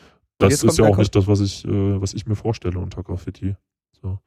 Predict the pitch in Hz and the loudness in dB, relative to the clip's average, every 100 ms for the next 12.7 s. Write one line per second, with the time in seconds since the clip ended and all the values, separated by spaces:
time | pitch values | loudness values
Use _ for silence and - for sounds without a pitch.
0 | _ _ _ _ _ _ _ _ - 127 | _ _ _ _ _ _ _ _ -6 -4
1 | 127 151 - 156 170 156 139 123 139 123 | 0 0 4 2 2 -2 0 0 0 0
2 | 120 135 - 113 131 135 147 - 123 - | 0 0 2 2 4 2 0 -2 -12 -14
3 | 113 - _ 151 120 120 131 151 147 151 | -16 -18 _ _ -16 -2 0 0 -2 -2
4 | 151 139 139 - 151 - 156 170 156 127 | -2 0 0 -2 -8 -8 -4 -4 0 2
5 | 127 87 - 95 95 - - 98 98 95 | 4 4 2 2 -2 -4 -6 -4 -2 2
6 | 95 95 98 101 92 104 - 104 101 101 | 4 4 2 0 2 2 0 -4 -4 -4
7 | 101 95 85 87 95 107 120 - 107 98 | -6 -2 -2 0 2 2 0 -4 -4 -2
8 | 92 90 95 90 90 98 98 107 120 117 | -4 0 -2 0 0 0 2 2 4 4
9 | 101 107 117 107 110 107 - 113 101 90 | 4 4 2 0 -2 -2 -2 -2 0 -4
10 | 95 101 107 101 101 107 - 131 139 - | -2 -2 -2 0 0 -2 0 2 2 -2
11 | 107 104 98 101 98 107 123 - - 131 | 0 0 0 -6 -2 0 0 -4 -2 2
12 | 123 107 113 - 107 101 101 | 2 2 -2 -2 0 4 2